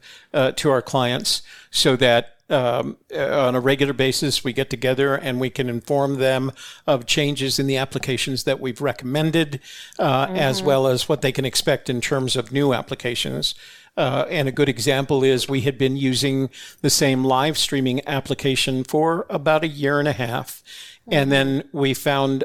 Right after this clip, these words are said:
Speaker 1: a new one. We tested it for three months using them side by side, basically, and made the transition. So now what we recommend now would not have been what we recommended three months ago.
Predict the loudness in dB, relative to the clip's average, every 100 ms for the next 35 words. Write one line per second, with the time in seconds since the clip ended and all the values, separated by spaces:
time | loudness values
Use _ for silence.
0 | 0 0 2 2 2 0 0 -2 -4 -2
1 | -2 -2 0 0 0 -2 -6 -6 -2 0
2 | 0 0 -2 -4 -4 -6 -14 -20 -6 0
3 | 0 2 2 2 2 2 2 2 0 0
4 | 0 2 0 0 -2 -2 -2 -2 -2 -6
5 | -18 -8 -2 2 2 2 0 0 -2 -2
6 | 0 0 0 -4 -4 -2 0 2 2 4
7 | 2 0 -8 -20 _ -2 0 0 2 2
8 | 2 2 2 2 0 0 -4 0 2 4
9 | 4 2 2 0 -2 -2 0 0 -2 0
10 | -4 0 -2 0 -2 -4 -2 0 0 -2
11 | -4 -2 -2 -4 -2 -2 0 0 -2 -4
12 | -4 -4 -4